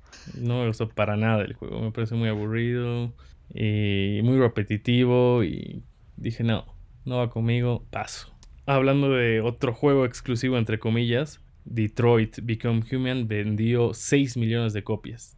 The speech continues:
tres millones en las consolas de Sony desde el dos mil dieciocho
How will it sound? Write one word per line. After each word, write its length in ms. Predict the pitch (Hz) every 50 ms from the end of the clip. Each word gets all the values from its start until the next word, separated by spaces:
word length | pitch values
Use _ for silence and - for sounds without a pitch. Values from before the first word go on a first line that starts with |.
| -
tres 280 | - 135 127 131 135 123
millones 600 | 127 120 113 117 120 120 117 113 113 113 - - - - - - - -
en 120 | - 120 110
las 140 | 104 98 -
consolas 420 | - 107 - - 117 117 110 107
de 200 | 107 101 98 98
Sony 400 | - - 143 156 165 170 170 - - - - - - - - -
desde 240 | 120 113 110 110 110
el 40 | 107
dos 160 | 107 107 107
mil 160 | 123 135 135
dieciocho 640 | 131 123 117 - 135 143 143 139 - - 160 160